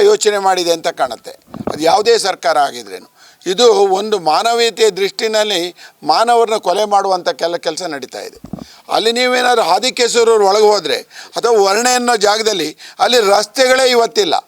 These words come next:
ರಸ್ತೆಗಳನ್ನು ಮಾಡಲಿಕ್ಕೆ ಏನು ವೈಲ್ಡ್ ಫೈ-,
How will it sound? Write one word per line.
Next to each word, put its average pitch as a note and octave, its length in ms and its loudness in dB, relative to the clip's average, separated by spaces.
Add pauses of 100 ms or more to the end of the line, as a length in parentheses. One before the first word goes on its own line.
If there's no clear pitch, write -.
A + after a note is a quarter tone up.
(260)
ರಸ್ತೆಗಳನ್ನು A#3+ 500 0
ಮಾಡಲಿಕ್ಕೆ A#3 800 0 (300)
ಏನು G#3+ 160 0
ವೈಲ್ಡ್ A3 300 2
ಫೈ-, G#3 460 2